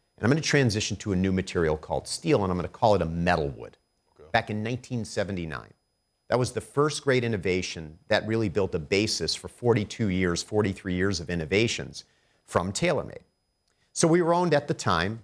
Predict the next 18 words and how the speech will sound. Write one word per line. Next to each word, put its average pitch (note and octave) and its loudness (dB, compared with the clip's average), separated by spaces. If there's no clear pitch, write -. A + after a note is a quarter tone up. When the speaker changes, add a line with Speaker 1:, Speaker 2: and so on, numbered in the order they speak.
Speaker 1:
by A2+ 4
a A2 2
Chicago-based A2+ 0
entrepreneur, G2 -2
indi-, A#2+ 4
individual B2 4
proprietor G#2 2
that E2 0
loved A2+ 4
the C#3 -2
game B2 2
of A2+ 0
golf G2+ 2
and E2+ -6
had F#2 2
a F2+ 0
great F2 -2
concept. - -8